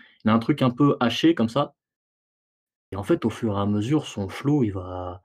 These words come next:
il va l'emmener vers quelque chose d'autre, tu vois. Tu... Sur le premier album, Les Points sur les I, il rappe encore un peu comme ça.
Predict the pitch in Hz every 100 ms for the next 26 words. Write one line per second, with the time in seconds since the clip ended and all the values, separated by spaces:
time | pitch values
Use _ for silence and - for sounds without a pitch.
0 | _ _ _ _ _ _ - 95 95 110
1 | 120 139 117 - 104 - 104 - 113 107
2 | 135 120 - 95 101 - 98 95 95 95
3 | _ _ _ _ _ - 113 113 156 165
4 | 147 147 143 156 147 110 _ _ _ 117
5 | 110 127 123 - 123 120 117 123 170 185
6 | _ _ _ _ 110 139 180 160 131 143
7 | 117 120 120 127 123 117 110 - 139 -